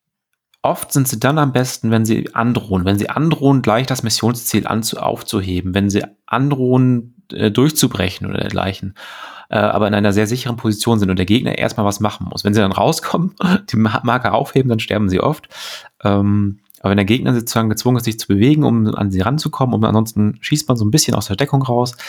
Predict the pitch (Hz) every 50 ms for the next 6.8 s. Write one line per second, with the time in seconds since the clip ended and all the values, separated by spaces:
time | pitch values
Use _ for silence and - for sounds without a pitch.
0 | - - - - - - - - _ _ - - _ - - 117 120 123 117 113
1 | - - 101 98 95 - - - - - 92 123 123 127 123 110 - 117 113 113
2 | - - - - 110 104 - 107 101 - - 101 98 - 60 - _ _ _ _
3 | - - - 117 120 123 123 117 107 98 98 98 101 95 98 98 - 101 98 98
4 | 98 95 95 - 98 98 98 - - _ - 95 95 - - 98 87 92 - 123
5 | 123 - 127 117 113 107 101 104 98 95 - - 127 127 - - 131 127 123 127
6 | 113 110 110 110 107 104 104 104 107 104 - - 98 98 101 101